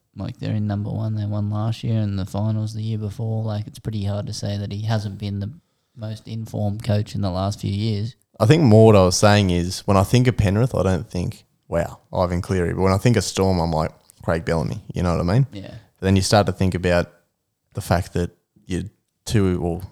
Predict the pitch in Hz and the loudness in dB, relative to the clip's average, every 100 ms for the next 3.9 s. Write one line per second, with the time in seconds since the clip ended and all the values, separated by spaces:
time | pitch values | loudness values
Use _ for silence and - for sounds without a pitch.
0 | - 98 92 92 85 92 90 - 87 85 | -6 -2 0 0 0 0 -2 -2 0 0
1 | 85 92 - 95 92 92 85 85 - 92 | -2 -4 -6 -4 -2 -2 -4 -4 -2 0
2 | 90 - 95 90 - 92 - _ - 90 | 0 -4 -4 -4 -4 -6 -8 _ -4 0
3 | 87 85 95 92 85 80 80 90 | 0 0 2 4 4 2 0 -2